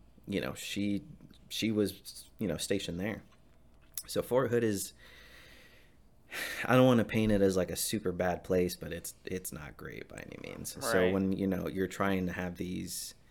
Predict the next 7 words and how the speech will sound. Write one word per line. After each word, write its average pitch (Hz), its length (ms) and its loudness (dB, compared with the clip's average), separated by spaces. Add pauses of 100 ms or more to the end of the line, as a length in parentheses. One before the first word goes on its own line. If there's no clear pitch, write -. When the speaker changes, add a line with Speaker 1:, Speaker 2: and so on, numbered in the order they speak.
(500)
Speaker 1:
you - 140 -6
know, 60 100 -8
behavioral 92 460 -2
health 92 260 -4
groups, - 500 -8
it's, - 500 -6 (760)
it's, - 600 -8